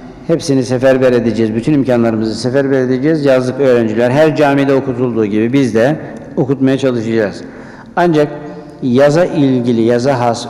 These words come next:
özel yatılımız yoktur. Yani sadece bir aylığına, iki aylığına yatılımız yoktur. İmkanlarımız buna müsait değildir. Olsaydı biz bu imkanları kullanmak ister idik. Bu bakımdan sadece gündüzlü olarak alıyoruz.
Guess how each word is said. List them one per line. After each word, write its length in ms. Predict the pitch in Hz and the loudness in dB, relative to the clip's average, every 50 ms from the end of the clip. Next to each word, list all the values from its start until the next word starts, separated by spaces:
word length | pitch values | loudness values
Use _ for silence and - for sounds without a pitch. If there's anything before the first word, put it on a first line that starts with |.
| - - | -6 -4
özel 280 | 143 127 127 131 123 120 | -2 0 0 0 2 2
yatılımız 560 | 123 135 127 127 127 117 117 123 147 143 131 | 2 0 0 0 0 0 0 0 0 0 0
yoktur. 500 | 120 101 92 - - - - - - - - - - - - - - | 0 -2 -4 -6 -12 -16 -16 -18 -18 -20 -20 -20 -20 -20 -20 -8 -2
Yani 200 | 147 135 131 135 | 0 2 2 2
sadece 500 | 127 135 156 151 143 135 127 123 127 123 | 2 2 2 2 2 2 0 -2 -2 0
bir 80 | 143 143 | 0 2
aylığına, 360 | 139 123 117 110 110 107 113 | 2 2 2 2 0 0 -2
iki 200 | 120 120 120 139 | -2 0 0 2
aylığına 280 | 127 117 110 113 110 107 | 2 2 0 0 0 0
yatılımız 600 | 117 127 120 123 113 107 113 131 170 160 - 123 | 0 0 0 -2 -2 -2 0 -2 -2 -4 -4 -4
yoktur. 420 | 113 101 92 - - - - - - - - - - - - - - - - | -2 -2 -4 -4 -10 -16 -18 -18 -20 -20 -20 -20 -20 -20 -20 -20 -8 -4 -2
İmkanlarımız 640 | 165 165 151 160 160 160 160 156 160 165 160 151 | 0 2 2 2 4 4 4 4 4 2 2 2
buna 160 | 139 143 143 139 | 0 0 0 0
müsait 460 | 135 117 127 127 135 160 165 - 135 | 0 0 0 2 2 0 0 -2 -2
değildir. 440 | 123 120 104 87 85 - - - - - - - - - - - - - | 0 0 0 -2 -6 -10 -14 -14 -16 -18 -18 -18 -20 -20 -20 -14 -6 -2
Olsaydı 500 | 151 147 131 143 - 123 113 107 120 131 | 0 0 0 0 0 -2 -2 -2 -2 -2
biz 180 | 135 123 127 | -2 -2 -2
bu 120 | 135 147 139 | 0 0 0
imkanları 500 | 127 117 123 117 110 101 104 98 98 98 | 0 0 0 -2 0 0 -2 -2 -4 -4
kullanmak 520 | 131 131 120 113 110 120 156 170 - 120 | -2 -2 0 0 0 -2 -2 -4 -4 -8
ister 320 | 127 - - - 147 156 151 - | -10 -8 -6 -4 -4 -4 -2 -2
idik. 340 | 139 123 120 101 - - - - - - - - - - - - - - - - - - | -2 0 -2 -2 -4 -8 -16 -16 -18 -18 -20 -20 -20 -20 -20 -20 -20 -20 -20 -16 -8 -2
Bu 60 | 175 | 0
bakımdan 560 | 185 196 170 165 170 160 147 143 139 143 156 151 | 2 2 2 2 2 2 2 2 2 2 0 -2
sadece 460 | - - 175 175 160 156 147 156 165 | -2 0 0 0 0 0 0 0 0
gündüzlü 640 | 156 151 147 147 143 143 143 139 135 143 135 123 - - - - - - - | 0 2 2 2 2 0 0 0 0 0 -2 -2 -4 -8 -14 -14 -12 -6 -4
olarak 400 | 117 113 107 98 98 101 - 143 | -2 0 0 -2 -4 -4 -2 -2
alıyoruz. 520 | 147 143 143 139 135 143 175 175 - | 0 2 2 2 2 2 0 -2 -4